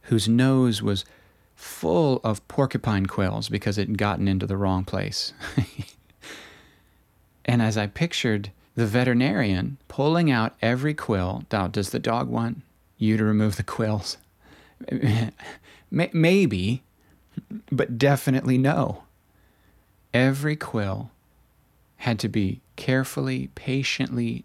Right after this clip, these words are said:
gently removed, one at a time. And what it required on the part of a doctor is the willingness to endure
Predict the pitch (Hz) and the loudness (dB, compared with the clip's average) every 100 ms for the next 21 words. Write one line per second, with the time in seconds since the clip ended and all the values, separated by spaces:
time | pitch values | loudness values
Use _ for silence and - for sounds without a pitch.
0 | 107 95 120 120 139 - 139 131 117 110 | -6 -2 0 0 0 -2 -2 0 2 4
1 | 127 104 98 107 - - _ - 98 107 | 4 2 -2 -6 -14 -20 _ -4 0 2
2 | 135 170 - - - 131 _ _ _ _ | 0 -2 -6 -8 -8 -12 _ _ _ _
3 | _ _ _ _ _ _ 120 110 120 139 | _ _ _ _ _ _ 0 2 4 2
4 | - 107 - - 180 175 143 120 104 131 | 0 -2 -2 -2 0 2 2 0 -2 -2
5 | 127 110 107 110 110 110 110 101 104 101 | -2 -2 -4 -2 -2 -4 -4 -4 -2 0
6 | 107 135 160 147 135 - 131 110 98 113 | 2 2 2 0 -2 -2 0 0 0 0
7 | 101 - 123 | 0 -4 -8